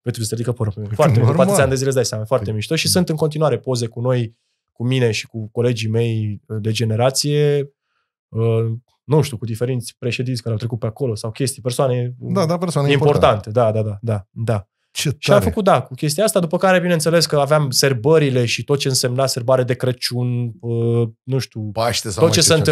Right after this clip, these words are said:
Speaker 1: întâmpla, prezentator, cântăreț, teatru, tot ce însemna, tot, noi jucam, noi dădeam cu capul, pentru că și generația mea, adică și colegii mei erau foarte, foarte talentați.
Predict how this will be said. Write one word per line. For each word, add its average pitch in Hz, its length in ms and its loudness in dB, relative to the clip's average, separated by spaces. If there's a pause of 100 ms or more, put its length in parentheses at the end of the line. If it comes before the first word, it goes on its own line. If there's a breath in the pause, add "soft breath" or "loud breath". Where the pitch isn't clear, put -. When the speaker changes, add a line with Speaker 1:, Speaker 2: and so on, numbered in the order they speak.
Speaker 1:
întâmpla, 185 580 4
prezentator, 147 1000 2 (840)
cântăreț, 143 840 2 (280)
teatru, 180 500 2
tot 196 200 4
ce 196 80 -2
însemna, 175 260 -2
tot, 196 200 2
noi 208 200 6
jucam, 190 340 4
noi 190 100 2
dădeam 139 200 2
cu 123 80 -4
capul, 151 220 2
pentru 156 200 -2
că 151 100 -2
și 143 120 0
generația 160 460 4
mea, 160 80 6
adică 139 180 0
și 123 120 -2
colegii 156 320 2
mei 175 100 4
erau 143 160 4
foarte, 120 280 -2
foarte 113 240 -4
talentați. 107 500 -4